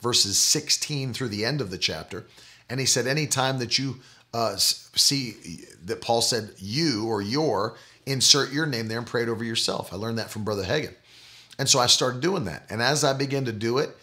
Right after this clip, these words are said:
the Lord opened my eyes and I saw things. I had an hour scheduled for that day of reading from the Gospel of John, chapters one through ten.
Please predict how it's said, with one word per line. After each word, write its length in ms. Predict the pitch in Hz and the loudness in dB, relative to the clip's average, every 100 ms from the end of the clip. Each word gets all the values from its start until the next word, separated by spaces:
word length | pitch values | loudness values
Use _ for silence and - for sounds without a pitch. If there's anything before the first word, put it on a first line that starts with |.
| - - _ | -20 -20 _
the 80 | 113 | -4
Lord 200 | 123 131 | 0 2
opened 200 | 135 110 | 0 0
my 120 | 113 | 2
eyes 260 | 110 123 120 | 2 2 0
and 60 | |
I 40 | 107 | 2
saw 220 | - 123 | 4 4
things. 400 | 120 131 120 - - - - | 2 -2 -2 -6 -12 -20 0
I 160 | - 196 | 4 4
had 340 | 196 170 156 - | 6 6 4 2
an 160 | 113 - 135 | -4 -2 2
hour 420 | 139 147 120 - | 4 6 4 6
scheduled 500 | - 113 107 98 90 | 4 4 -2 -4 -6
for 160 | - | -6
that 260 | 104 104 90 | -2 -2 -2
day 260 | 101 98 98 | -2 -2 -2
of 260 | 101 90 - | -6 -8 -12
reading 600 | 104 123 139 104 85 104 - - - - | -6 -2 -2 -2 -6 -8 -14 -20 -20 -8
from 160 | 117 | -6
the 80 | 113 | 0
Gospel 460 | 117 120 127 131 117 | 4 6 4 2 -2
of 80 | 95 | 0
John, 420 | 110 101 107 110 | 0 0 0 0
chapters 480 | - 107 - 101 110 | 2 2 0 -4 -4
one 220 | 120 135 | -4 -2
through 260 | 135 123 | -4 -4
ten. 580 | - - 165 110 107 147 | -4 -4 -2 -2 -4 -8